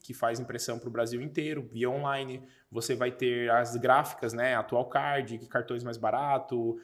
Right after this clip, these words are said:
Futuro Imbatível, Zap Gráfica, que são empresas que você pode até comprar adesivo deles hoje pronto, né? Então eles têm uma capacidade produtiva gigantesca. Ah, pô, o cliente quer um trabalho promocional, a minha máquina é muito boa,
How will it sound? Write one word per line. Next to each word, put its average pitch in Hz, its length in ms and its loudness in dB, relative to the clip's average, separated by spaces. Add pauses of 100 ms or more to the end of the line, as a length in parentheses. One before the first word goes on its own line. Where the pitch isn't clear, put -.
(100)
Futuro 135 340 -4
Imbatível, 127 880 0
Zap 120 320 2
Gráfica, 127 400 0
que 123 140 -10
são 127 160 0
empresas 127 340 -2
que 131 140 -4
você 123 240 -4
pode 135 240 0
até 135 120 0
comprar 160 360 2
adesivo 156 560 -2
deles 131 400 0
hoje 127 360 4 (360)
pronto, 180 500 4 (320)
né? 131 300 2
Então 120 120 0
eles 123 120 -2
têm 127 120 -2
uma 123 120 -4
capacidade 123 400 0
produtiva 123 480 -4
gigantesca. 143 640 -2 (340)
Ah, 214 220 -2
pô, - 280 0
o 175 60 2
cliente 165 300 0
quer 170 140 -4
um 170 40 -6
trabalho 160 360 0
promocional, 156 840 0
a 151 80 0
minha 156 240 0
máquina 143 640 2
é 143 140 2
muito 156 460 0
boa, 143 600 10